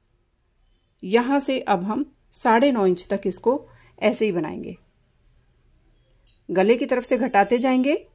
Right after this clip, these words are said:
आर्म होल की तरफ से हमारी घट-, अ, कटिंग जो है वो बंद हो गई है और गले की तरफ से हमें तब तक घटाना है, लास्ट में हमें पच्चीस फंदे ऊपर बचा लेने हैं।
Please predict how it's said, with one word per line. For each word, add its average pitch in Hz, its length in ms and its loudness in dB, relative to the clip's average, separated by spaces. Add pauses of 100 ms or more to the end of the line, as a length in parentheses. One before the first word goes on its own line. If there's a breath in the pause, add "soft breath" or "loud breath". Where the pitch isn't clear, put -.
(120)
आर्म 196 180 2
होल 226 120 0
की 226 120 -4
तरफ 220 180 -2
से 233 120 -4
हमारी 196 300 -2
घट-, 196 260 -4
अ, 190 360 -4
कटिंग 196 320 -4
जो 190 120 0
है 202 140 -2
वो 180 140 -6
बंद 190 240 0
हो 254 100 4
गई 247 160 -2
है 330 160 0 (480 loud breath)
और 190 180 2
गले 196 220 2
की 254 140 -2
तरफ 220 240 0
से 226 160 0
हमें 208 340 -4
तब - 260 -4
तक 277 100 0
घटाना 226 400 0
है, 277 140 -2 (380 soft breath)
लास्ट 220 360 4
में 262 100 0
हमें 220 280 -2
पच्चीस 262 380 -2
फंदे 220 240 2
ऊपर 202 200 0
बचा 185 280 -2
लेने - 240 -12
हैं। - 140 -20